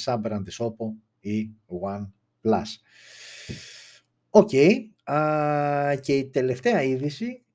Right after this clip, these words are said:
είναι έτσι λίγο πιο, <clears throat> τι βλέπουμε τώρα στις οθόνες μας;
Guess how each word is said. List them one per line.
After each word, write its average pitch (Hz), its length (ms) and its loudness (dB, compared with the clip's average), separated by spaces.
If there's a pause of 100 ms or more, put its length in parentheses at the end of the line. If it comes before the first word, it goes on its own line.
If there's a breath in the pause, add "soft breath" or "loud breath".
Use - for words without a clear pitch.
(180)
είναι 156 180 -4
έτσι 143 200 -4
λίγο 135 200 -2
πιο, 90 560 -6 (200)
<clears throat> - 2500 -16
τι 185 180 0
βλέπουμε 123 320 0
τώρα 127 140 -2
στις 113 120 -6
οθόνες 185 280 -2
μας; 185 340 -6